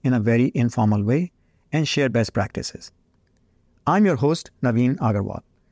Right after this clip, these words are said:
and I'm the principal and founder at Achieve, where my personal mission is to help you achieve success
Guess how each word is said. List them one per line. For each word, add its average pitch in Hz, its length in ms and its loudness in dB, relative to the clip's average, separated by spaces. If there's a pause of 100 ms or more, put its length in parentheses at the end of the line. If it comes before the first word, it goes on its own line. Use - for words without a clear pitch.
(220)
and 113 100 0
I'm 151 180 4
the 175 100 0
principal 131 560 0
and 127 180 0
founder 113 460 0 (240)
at 135 200 -2
Achieve, 123 480 -2 (480)
where 135 140 2
my 131 220 2
personal 151 400 0
mission 123 400 0 (240)
is 127 160 -2
to 123 120 0
help 160 320 -4
you 139 120 2
achieve 123 320 0
success - 580 -4